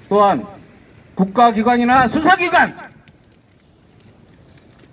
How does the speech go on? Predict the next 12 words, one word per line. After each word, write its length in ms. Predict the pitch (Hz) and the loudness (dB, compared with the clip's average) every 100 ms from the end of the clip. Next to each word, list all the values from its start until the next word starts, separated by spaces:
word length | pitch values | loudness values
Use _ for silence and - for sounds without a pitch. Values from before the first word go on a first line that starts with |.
| _ - _ - | _ -20 _ -12
이들은 560 | 147 170 180 202 220 - - - - - - _ - - - - - - - - | -8 -4 -4 -4 -6 -10 -20 -20 -20 -20 -20 _ -20 -20 -20 -20 -20 -20 -20 -8
범죄가 680 | 190 269 330 330 330 330 311 | 0 2 2 2 4 4 4
발생했거나 1000 | 277 294 359 330 330 370 349 - - - - | 0 0 -2 -2 -2 0 2 0 -6 -20 -18
진행됐을 640 | 233 277 285 269 233 262 | -10 -6 -2 0 0 -2
때 140 | 277 262 | -2 -2
이를 240 | 277 294 | -2 -2
저지하고 560 | 233 277 285 277 277 285 | 0 0 0 0 0 0
방지해서 840 | 240 294 302 277 262 165 107 - - - - - - | 0 0 0 2 2 0 -4 -18 -20 -20 -20 -20 -12
국민의 360 | 180 226 240 | -8 -4 -4
안전을 680 | 226 226 240 262 311 311 - - - - - - - - - - - - - | -2 -2 0 0 -2 -6 -14 -20 -20 -20 -20 -20 -20 -20 -20 -20 -20 -20 -4
돌보는 480 | 170 180 180 185 180 | -2 0 -2 -2 -4
게 360 | 226 254 - | -8 -10 -18